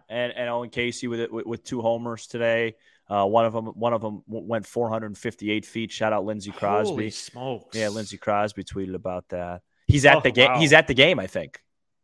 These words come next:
Speaker 2: Oh, he is?
Speaker 1: Yeah, he's at the game. I think he tweeted that out, um, from, from,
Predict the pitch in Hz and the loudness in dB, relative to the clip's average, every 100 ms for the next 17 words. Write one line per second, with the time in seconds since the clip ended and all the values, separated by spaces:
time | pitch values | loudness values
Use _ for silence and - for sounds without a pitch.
0 | _ _ _ 170 175 131 127 139 269 - | _ _ _ -10 -6 -4 0 2 0 -4
1 | - 113 123 104 110 120 101 123 120 101 | -8 2 2 2 0 -4 -2 -2 0 -4
2 | 101 98 - 104 98 95 95 95 87 _ | -8 -12 -10 -8 -6 -6 -4 -6 -8 _
3 | _ 95 95 90 85 - - 98 - 92 | _ -14 -14 -14 -20 -20 -18 -16 -16 -18